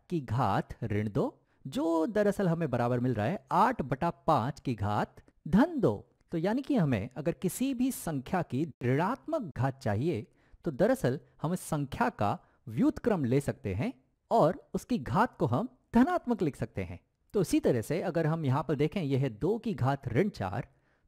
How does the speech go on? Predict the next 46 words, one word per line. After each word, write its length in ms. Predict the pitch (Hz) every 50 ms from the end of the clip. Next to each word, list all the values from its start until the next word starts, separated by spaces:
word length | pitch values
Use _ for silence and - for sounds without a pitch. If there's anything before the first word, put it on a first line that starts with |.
| _ _ -
तो 80 | 240
यहाँ 200 | 202 143 147 180 185
पर 120 | - 202
जो 100 | 196 208 - -
आधार 420 | 135 131 123 95 113 165 196 180
है 200 | 123 117 139 185 - _ -
उसका 280 | 160 - - - 180
मैं 140 | 180 180 170 135
व्युत्क्रम 500 | 107 123 185 233 - - - 185 165 131
ले 120 | 107 107
लेता 200 | 101 98 - 95
हूँ। 200 | 85 98 156 220 254 _ _ _ _ _ _ _ _ _ -
तो 80 | 202 202
ये 220 | 196 220 254 277 214
दरअसल 400 | 175 147 127 120 - 165 160 131
बराबर 420 | 107 120 113 120 131 147 151 139
होगा, 380 | 117 110 120 107 107 104 127 190 - _ _ _ _ _ -
इस 140 | 135 - -
आधार 400 | - 131 127 110 127 165 214 220
का 100 | - 180
व्युत्क्रम 440 | 139 117 135 170 - - - 143 123
ले 80 | 110 107
लेता 220 | 101 104 - 117
हूँ, 140 | 110 147 175
दो 200 | 127 104 139 156
का 140 | 165 - 175 160
व्युत्क्रम 440 | 123 123 143 139 - - 143 131 120
होगा 280 | 127 127 117 117 113 - - - 143
एक 280 | 185 220 220 - - - - _ -
बटा 340 | 107 113 123 - - 147 135
दो 480 | 127 110 101 135 123 98 90 101 185 - _ _ _ _ _ _ _ _ _ _ -
और 320 | 247 254 180 143 180 - - _ _ _ _ _ _ _ -
इसकी 260 | 240 - - 311 247
घात 280 | 147 135 143 151 151
जो 120 | 131 131 117
है 180 | 104 113 110 123
अब 220 | 120 113 113 160 - - _ _ _ -
ऋण 180 | 160 240 262
चार 240 | 226 - 147 120 113
से 140 | 107 - 117
मैं 160 | 104 135 214 302 - - 160
धन 220 | 127 131 135 127
चार 320 | 113 - 127 147 214 294 - 349
लिख 220 | 285 277 277 -
सकता 280 | - - - _ - 113
हूँ, 220 | 98 101 98 90